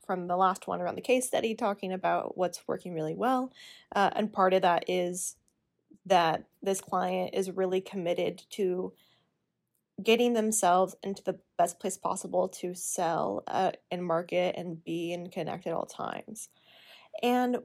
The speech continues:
what people don't really talk about enough is, you know, you hear a lot when it comes to marketing or business in general about taking time to reflect each week or each day,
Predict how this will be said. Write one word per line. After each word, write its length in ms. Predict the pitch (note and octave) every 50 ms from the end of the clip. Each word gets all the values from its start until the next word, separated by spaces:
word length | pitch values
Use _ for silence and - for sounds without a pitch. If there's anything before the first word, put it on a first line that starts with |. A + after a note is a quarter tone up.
| - - - - _ _
what 640 | - G#3+ G#3 G#3+ A3+ A#3+ C4 C4 C4 B3 - - _ -
people 240 | - D4+ D#4 F#4
don't 140 | F#4 F#4 C#4+
really 280 | C#4+ C#4 C4 B3 F#3+ - - _ _
talk 300 | - - - A3+ A#3+ A#3
about 320 | B3 A3+ A3+ G3 F#3 - -
enough 440 | G3 F#3+ F3+ F3+ E3+ F3 G#3 A3+ A3+ - -
is, 460 | - G3+ G3 F#3+ F#3+ F#3 - - - _ _ _ _ _ _ _ _ _ _ _ _ _ _ _ _ _ _ _ -
you 80 | A3+
know, 200 | G#3+ G3+ G3+ G3
you 240 | F#3+ F#3 G#3 A#3 C4
hear 260 | B3+ - C#4+ D4+ E4
a 80 | E4 D4+
lot 300 | B3+ G3+ F3+ F#3 F3 -
when 80 | G3 G3
it 80 | G3+
comes 160 | G#3 G3 G3+ -
to 80 | -
marketing 500 | F#3+ F#3 F3+ F3+ F3 - G3+ F#3 F#3 F#3 -
or 80 | - A#3
business 320 | A3+ G3 G#3+ B3+ A#3+ -
in 100 | A#3+ G#3+
general 420 | F3 E3 D#3+ D#3+ D#3+ E3+ E3+ - -
about 320 | F#3+ F#3 F3+ E3+ E3+ -
taking 320 | - - G#3+ A3 A3+ A3+ A3
time 300 | - F3 F3 F#3 F#3 F#3 -
to 120 | - F#3
reflect 480 | E3+ E3 E3+ - - E3 D#3 D#3+ - - -
each 200 | E3+ E3 E3 -
week 260 | F3+ G#3+ A#3+ A3+ A#3+
or 60 | G3+ F#3+
each 240 | F3 E3+ F3 -
day, 320 | - F#3+ F#3 F3+ F3 F#3